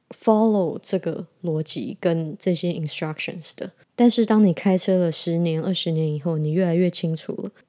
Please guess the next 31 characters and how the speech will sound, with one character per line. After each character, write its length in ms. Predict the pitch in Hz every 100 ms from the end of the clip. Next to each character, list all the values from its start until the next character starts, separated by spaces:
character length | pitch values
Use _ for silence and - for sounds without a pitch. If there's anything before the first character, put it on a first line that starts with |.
| -
你 120 | 196
就 120 | 202
很 140 | 247 208
容 180 | 185 208
易 40 |
就 120 | 247
发 220 | 240 233
展 180 | 233 175
出 200 | 160 214
自 180 | 214 269
己 260 | 170 156 151
一 60 |
套 200 | 202 208
方 220 | 190 196
法 100 | 190
了 320 | - - - 185 - - - _
啊。 240 | - 196 190 _ _
但 140 | 233 240
是 120 | 240
你 100 | 185
还 120 | 180
是 120 | 214
开 220 | 208 202
车 160 | 190 190
开 180 | 185 175
得 80 | 160
很 240 | 151 151
好 260 | 147 185 185 _ _ _ _
啊， 200 | - 180 _ _
然 180 | - 175
后 420 | 175 180 160 -